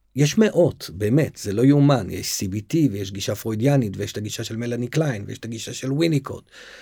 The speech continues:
ויש את בק, ויש אחרים. יש אין סוף גישות, באמת. אנחנו יכולים לשבת כאן, ואני אמנה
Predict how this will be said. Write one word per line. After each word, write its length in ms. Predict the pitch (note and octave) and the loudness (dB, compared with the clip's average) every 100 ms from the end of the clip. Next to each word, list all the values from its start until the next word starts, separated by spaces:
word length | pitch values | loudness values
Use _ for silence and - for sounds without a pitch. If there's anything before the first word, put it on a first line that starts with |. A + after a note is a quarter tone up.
| - - | -18 0
ויש 360 | A#2 B2 C3 | 4 4 6
את 120 | C#3+ A2+ | 4 6
בק, 440 | B2+ F3 - - A2 | 8 8 6 -8 -6
ויש 340 | B2 C3+ C3 | 0 2 2
אחרים. 520 | C3 - D3+ F#3 D3 C#3+ | -2 0 4 4 4 4
יש 280 | F#3 F#3 | 4 2
אין 180 | - B3+ | 2 2
סוף 760 | G#3 - A#3 A3 - - - - | 2 2 0 0 -6 -14 -16 -6
גישות, 680 | C#3+ D3 - C3+ _ - _ | 0 0 0 -8 _ -20 _
באמת. 480 | C#3 E3 G3+ C3 - _ _ _ _ _ | -4 -2 -2 -4 -16 _ _ _ _ _
אנחנו 120 | - C#3+ | -6 4
יכולים 160 | F3+ | 4
לשבת 380 | D3 - F3+ G3+ | 4 4 2 0
כאן, 280 | - G3 F#3+ F#3 | 4 4 4 2
ואני 300 | C3+ C3+ C3+ | 2 4 4
אמנה 500 | C3 C#3+ D3+ D3 C#3+ | 6 6 6 4 2